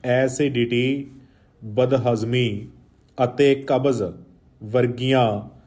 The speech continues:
ਸਮੱਸਿਆਵਾਂ ਖੜੀਆਂ ਕਰਦਾ ਹੈ ਡੰਡੀ। ਤਿਉਹਾਰਾਂ ਦੇ ਦਿਨਾਂ ਵਿੱਚ ਲੋਕਾਂ ਨੂੰ ਸਿਹਤ ਨੂੰ ਸੰਤੁਲਨ ਬਣਾਈ ਰੱਖਣ ਲਈ ਮਾਈਂਡਫੁੱਲ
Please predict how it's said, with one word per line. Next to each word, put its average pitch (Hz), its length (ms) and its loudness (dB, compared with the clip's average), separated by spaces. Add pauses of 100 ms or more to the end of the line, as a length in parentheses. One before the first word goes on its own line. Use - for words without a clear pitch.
(300)
ਸਮੱਸਿਆਵਾਂ 135 1000 0
ਖੜੀਆਂ 131 420 0 (720)
ਕਰਦਾ 135 480 2
ਹੈ 117 460 -2 (220)
ਡੰਡੀ। 92 380 -6 (340)
ਤਿਉਹਾਰਾਂ 117 680 2
ਦੇ 127 440 0 (560)
ਦਿਨਾਂ 135 540 0
ਵਿੱਚ 113 480 -2 (480)
ਲੋਕਾਂ 127 680 2
ਨੂੰ 131 200 2
ਸਿਹਤ 123 680 0 (680)
ਨੂੰ 131 380 4
ਸੰਤੁਲਨ 123 760 2 (520)
ਬਣਾਈ 123 500 2
ਰੱਖਣ 123 440 -2
ਲਈ 117 480 0 (640)
ਮਾਈਂਡਫੁੱਲ 127 880 2